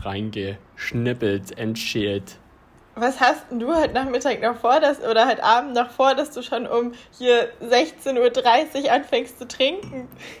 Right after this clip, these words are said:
Speaker 1: Ja, nichts, wa-, was ich mir schön trinken müsste. Ganz entspannt heute. Aber ich finde zum, zum Thema bestens passend. Und
Speaker 2: Das stimmt natürlich.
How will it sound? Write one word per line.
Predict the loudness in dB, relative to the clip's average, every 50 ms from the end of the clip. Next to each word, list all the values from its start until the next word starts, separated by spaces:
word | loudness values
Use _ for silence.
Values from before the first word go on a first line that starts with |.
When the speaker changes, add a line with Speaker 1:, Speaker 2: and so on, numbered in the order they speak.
| -20 _ _ _ _ -20 -20 -20 -20 _ _ 0
Speaker 1:
Ja, | 2 2 2 2
nichts, | 4 4 4 4 2 -2 -4 -4 -4 -4 0
wa-, | 2 2 2 2 0 0
was | 0 0 0 0 0
ich | 2 4
mir | 2 2
schön | 2 0 -4 -4 -4 -4
trinken | -4 -4 -4 -4 -4 -4 -4
müsste. | -2 -2 -4 -4 -2 -2 0 2
Ganz | 2 2 2 2 2 2 2
entspannt | 0 0 0 -2 0 2 2 2 2 2
heute. | 2 2 2 0 0 2 2 2 2 0 -4 -10 -18 -20 -20 -20 -20 -20 -12 _
Aber | 0 2 4 4 4
ich | 2 0
finde | 2 4 4 6 6 4 4
zum, | 4 2 2 4 4 2 0 -2 -8 -16 -20 _ _ _ _ _
zum | -4 -2 0 0 0 -2 -4
Thema | -2 2 2 4 4 4 2 0
bestens | -2 -6 -4 -2 0 0 0 -2 -4 -4 -4 -4 -6 -8
passend. | -8 -4 -2 -2 0 0 -2 -2 -2 -2 -6 -10 -16 -20 _ _ _ _ _ _ -20 _ _ _ _
Und | 4 4 6 6
Speaker 2:
Das | 6 6 4 2 -2
stimmt | -2 -2 -2 -2 -2 -4
natürlich. | -6 -6 -4 -4 -6 -4 -4 -6 -6 -8 -8